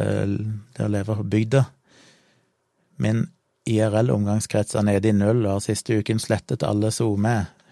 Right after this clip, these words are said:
Hurra for podcast og lydbøker. Sikkert ikke dumt. Min, eh, I R L-omgangskrets er jo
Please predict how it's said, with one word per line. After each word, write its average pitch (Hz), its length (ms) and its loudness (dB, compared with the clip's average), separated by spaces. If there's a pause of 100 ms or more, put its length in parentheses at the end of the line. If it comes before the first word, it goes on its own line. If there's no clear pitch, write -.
Hurra 107 260 0
for 117 80 -6
podcast 110 480 -2
og 107 80 -2
lydbøker. 104 480 -4 (720)
Sikkert 151 320 2
ikke 156 160 4
dumt. 190 400 2 (960)
Min, 135 300 4
eh, 113 480 4 (160)
I 123 160 2
R 107 140 4 (100)
L-omgangskrets 113 760 2
er 95 160 4
jo 123 180 2